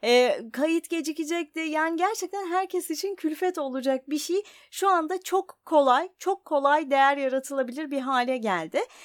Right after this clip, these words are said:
E, olumlu yanlarını biz saymakta bitiremeyeceğiz, <laughs> orası anlaşıldı. Ama burada bir takım endişeler de özellikle, e, şirketlerin yöneticilerinin duyduğunu biliyoruz. Mesela veri saklama konusu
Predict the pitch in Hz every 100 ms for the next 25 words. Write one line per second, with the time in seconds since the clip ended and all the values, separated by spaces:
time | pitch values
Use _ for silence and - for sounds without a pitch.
0 | - - 240 - 302 359 403 415 359 311
1 | 320 311 349 403 262 311 381 - 349 294
2 | 277 302 359 277 320 277 214 233 269 277
3 | 262 262 330 277 240 247 277 220 339 -
4 | - - 262 349 294 381 427 339 381 381
5 | 359 285 285 294 339 320 349 294 226 220
6 | 240 262 294 - 294 294 - - 214 220
7 | 262 233 262 262 277 285 247 247 254 262
8 | 247 254 254 294 254 247 220 214 202 180
9 | 180 196 311 392 311 311 349 359 370 285
10 | 285 349 - 294 269 262 269 330 311 226
11 | 180 -